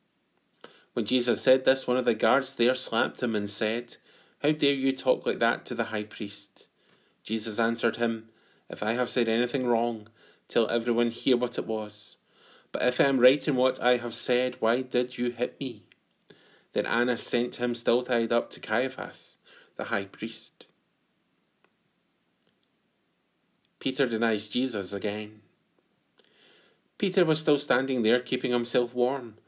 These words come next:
So the others said to him, "Aren't you also one of the disciples of that man?" But Peter denied it. "No, I am not," he said. One of the high priest's slaves, a relative of the man whose ear Peter had cut off, spoke up. "Didn't I see you with him in the garden?" he asked.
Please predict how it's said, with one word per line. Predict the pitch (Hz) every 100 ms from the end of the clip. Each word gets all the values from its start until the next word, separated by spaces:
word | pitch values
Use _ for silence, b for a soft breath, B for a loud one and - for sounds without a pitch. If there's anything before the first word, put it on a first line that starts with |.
| b b b
So | - 139
the | 131 -
others | 156 147
said | - 147 143
to | 147
him, | 135 147 147 - b b b b
"Aren't | 135 160 196
you | 170
also | 135 151
one | 131 127
of | 135
the |
disciples | 131 - 107 113 127
of | 120 117
that | 113 98
man?" | 101 113 139
But | 120 -
Peter | 139 -
denied | 120 113 127 170 165
it. | 160
"No, | 127 131 160
I | 165 147
am | 151 131
not," | 120 151 185
he | -
said. | 120 - 104 104 - - _ _ B B B B B -
One | 160
of | 180
the | 170
high | 147 135
priest's | - 127 -
slaves, | - 220 175 -
a | 117
relative | 113 147 156 156 123
of | 110 104
the | 110
man | 120 135 95 - B B B B
whose | 143 120 -
ear | 147 143
Peter | - 143 135 135
had | 120 120
cut | - 110
off, | 135 131 131
spoke | - 117 107
up. | 131 120 - - _ _ B B B -
"Didn't | 175 226
I | 190
see | 180 -
you | 139 151
with | 117 151
him | 127
in | 135
the |
garden?" | 123 90 101 - 160 -
he | 143 127
asked. | 135 170 - -